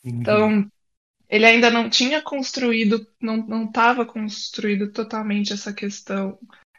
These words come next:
Speaker 2: de, ele precisou da ajuda dos outros, dos outros Peters pra enxergar, né, que ele não era isso, não, tudo bem, matar o Duende Verde não vai trazer a Tia May de volta.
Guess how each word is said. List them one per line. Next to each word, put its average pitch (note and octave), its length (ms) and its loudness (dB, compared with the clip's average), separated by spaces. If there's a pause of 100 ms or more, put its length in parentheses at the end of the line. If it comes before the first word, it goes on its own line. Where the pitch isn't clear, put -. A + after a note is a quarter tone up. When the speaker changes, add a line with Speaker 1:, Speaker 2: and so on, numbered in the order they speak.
(120)
Speaker 2:
de, F#3+ 460 -2
ele F#3+ 140 2
precisou G#3+ 400 2
da C#4+ 140 6
ajuda A#3 300 4
dos G3+ 240 2
outros, G#3 560 -4 (420)
dos G3+ 200 -2
outros A3 400 -2
Peters G#3+ 420 -8
pra A3+ 280 2
enxergar, G#3 760 -2 (520)
né, G3+ 220 -4
que G#3+ 200 -4
ele G#3+ 260 8
não A#3+ 240 6
era A3+ 360 6
isso, F#3 440 -6
não, F#3+ 240 -10 (840)
tudo G#3+ 200 -4
bem, G#3 440 2
matar A3+ 800 6
o G3 160 2
Duende G3+ 340 2
Verde G#3 300 0
não G#3 160 -6
vai G#3+ 220 -4
trazer G3+ 300 -12
a G3 60 -10
Tia G3+ 200 -8
May F#3+ 180 -8
de F#3 100 -14
volta. F#2+ 320 -16